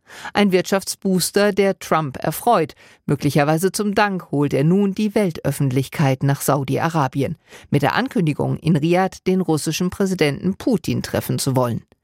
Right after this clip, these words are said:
Ende Februar gab es bereits ein Vorbereitungstreffen auf Außenministerebene. In dieser Woche wollen amerikanische und ukrainische Diplomaten miteinander verhandeln.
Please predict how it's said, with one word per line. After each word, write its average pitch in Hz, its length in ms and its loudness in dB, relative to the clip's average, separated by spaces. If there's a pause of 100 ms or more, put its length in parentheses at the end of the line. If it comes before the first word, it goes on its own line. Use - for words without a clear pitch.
(320)
Ende 220 200 2
Februar 165 540 0
gab 185 240 -2
es 196 120 -6
bereits 175 400 -2
ein 190 160 0
Vorbereitungstreffen 156 1160 -2
auf - 300 -2
Außenministerebene. 156 1300 0 (340)
In 165 100 -2
dieser 147 300 2
Woche 208 320 0
wollen 208 300 0
amerikanische 196 800 0
und 180 180 -2
ukrainische 170 640 0
Diplomaten 131 580 0
miteinander 127 420 0
verhandeln. 131 540 0